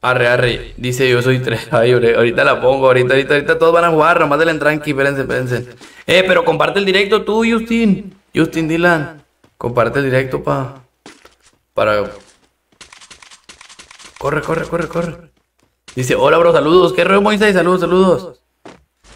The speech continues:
Ahorita me fijo quién ha compartido el directo para que, para que, para que de ahí,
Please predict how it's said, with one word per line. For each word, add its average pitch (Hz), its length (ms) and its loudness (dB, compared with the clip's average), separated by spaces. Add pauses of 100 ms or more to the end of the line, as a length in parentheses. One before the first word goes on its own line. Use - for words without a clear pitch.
(380)
Ahorita 151 260 0
me 185 80 2
fijo 185 180 2
quién 185 120 0
ha 190 60 0
compartido 185 380 0
el 170 60 -4
directo 160 340 0
para 139 100 -6
que, 117 140 -8
para 120 180 -6
que, - 480 -8 (300)
para 110 580 -2
que 113 140 -2
de 110 60 2
ahí, 113 460 -6